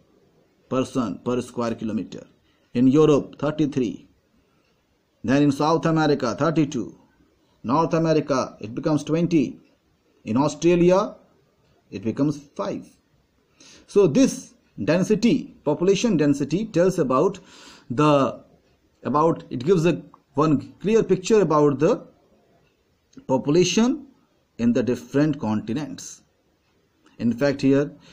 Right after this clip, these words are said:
this data is given in your book. Those who are having the book, you can, you can just consult it in your book. And here you can find here the different datas like population, that is up to two, two thousand seventeen,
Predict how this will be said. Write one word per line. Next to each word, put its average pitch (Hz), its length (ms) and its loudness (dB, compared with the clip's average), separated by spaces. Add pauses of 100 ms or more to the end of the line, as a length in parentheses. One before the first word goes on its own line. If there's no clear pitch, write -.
(280)
this 113 220 0
data 131 260 0
is 127 160 2
given 127 240 2
in 127 120 4
your 120 160 2
book. 165 320 0
Those 120 260 0
who 120 80 0
are 117 60 -2
having 127 300 2
the 127 100 2
book, 143 220 0
you 127 100 -2
can, 117 380 0 (540)
you 110 120 -6
can 117 320 2
just 110 340 -6
consult 131 520 0
it 151 180 -4
in 117 180 -2
your 143 280 4
book. 170 380 0 (640)
And 117 140 0
here 135 160 4
you 131 80 4
can 120 200 0
find 139 340 4
here 151 360 2 (320)
the 110 80 -4
different 123 360 0
datas 131 460 0
like 107 260 -4
population, 139 680 0
that 117 160 -4
is 117 100 -2
up 113 140 -4
to 127 80 -4
two, 120 160 -4
two 139 240 -6
thousand 117 260 -2
seventeen, 131 680 0